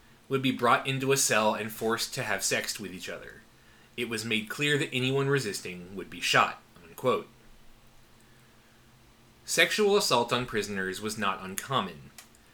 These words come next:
All of this likely resulted in a great many pregnancies in the unit, but there are no records of any kids leaving the camps. Likely, either the women were forced to have abortions, or the kids were used in experiments after birth.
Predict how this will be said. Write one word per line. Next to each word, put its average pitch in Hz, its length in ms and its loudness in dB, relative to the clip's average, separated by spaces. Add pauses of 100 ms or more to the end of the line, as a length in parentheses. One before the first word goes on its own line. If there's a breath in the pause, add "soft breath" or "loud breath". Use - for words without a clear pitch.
(340 loud breath)
All 127 200 4
of 147 140 -2
this 139 200 2
likely 117 280 -2
resulted 107 460 -2
in 104 80 -6
a 95 80 -2
great 104 380 -4
many 113 200 -2
pregnancies 95 720 -6
in 92 100 -8
the 92 80 -8
unit, 135 420 -2 (100)
but 135 300 0
there 123 120 2
are 110 100 4
no 131 160 0
records 127 400 2
of 107 100 -4
any 98 160 -4
kids 147 460 0
leaving 101 280 -4
the 95 80 -6
camps. - 600 -4 (640 loud breath)
Likely, 120 360 0
either 113 240 0
the 117 100 -2
women 113 280 0
were 104 100 2
forced 104 360 -4
to 101 80 -8
have 95 160 -6
abortions, 127 640 -2
or 127 140 -2
the 131 80 -4
kids 113 320 -4
were 117 120 -6
used 110 300 0
in 113 80 -4
experiments 104 640 -6
after 92 280 -10
birth. 95 480 -4